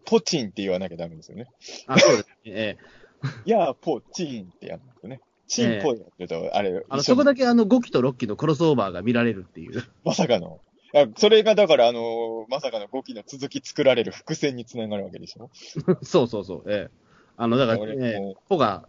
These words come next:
Speaker 2: 全てを変えてくれたっていうね。
Speaker 1: うん、六期の鬼太郎も、今から四十七時集め出せばいいんじゃないですかね。
Speaker 2: <laughs> そうそうそう。ええ。
Speaker 1: <laughs> ヌラリヒョンと戦うためにね。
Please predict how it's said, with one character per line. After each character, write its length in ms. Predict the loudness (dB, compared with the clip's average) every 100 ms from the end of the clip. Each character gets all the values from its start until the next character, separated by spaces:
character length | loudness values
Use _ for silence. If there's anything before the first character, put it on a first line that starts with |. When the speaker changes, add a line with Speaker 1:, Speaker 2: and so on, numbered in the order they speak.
| _
Speaker 2:
全 240 | -4 -2
て 80 | -2
を 140 | -6 -10
変 100 | -10
え 40 | -10
て 60 |
く 100 | -10
れ 80 | -12
た 80 | -14
っ 40 | -18
て 140 | -20
い 20 |
う 40 | -20
ね。 540 | -20 -20 -20 -18 -12
Speaker 1:
う 40 | -2
ん、 20 |
六 200 | -2 -2
期 120 | -6
の 80 | -6
鬼 100 | -2
太 180 | 2 2
郎 280 | 2 -2
も、 320 | -4 -4 -6 -2
今 280 | 2 4 6
か 120 | 4
ら 220 | 4 2 0
四 200 | -6 -4
十 180 | 0 0
七 260 | 0 0
時 120 | 0 0
集 280 | -2 2
め 80 | 2
出 80 | 2 0
せ 160 | -2
ば 100 | -2
い 40 | -2
い 20 |
ん 20 |
じ 80 | -8
ゃ 40 |
な 40 | -12
い 0 |
で 60 |
す 80 | -18
か 100 | -10
ね。 100 | -4
Speaker 2:
<laughs> 0 |
そ 160 | 2 2
う 40 |
そ 120 | 2
う 80 | -6
そ 100 | -8
う。 40 | -10
え 200 | -10 -12 -16 _ -14
え。 140 | -10
Speaker 1:
<laughs> 40 | -2
ヌ 100 | 2
ラ 120 | 2
リ 80 | 0
ヒ 100 | -6
ョ 60 |
ン 60 | -6
と 120 | -12
戦 220 | -4 0 0 0 -4
う 40 |
た 100 | -6
め 100 | -12
に 120 | -16
ね。 100 | -20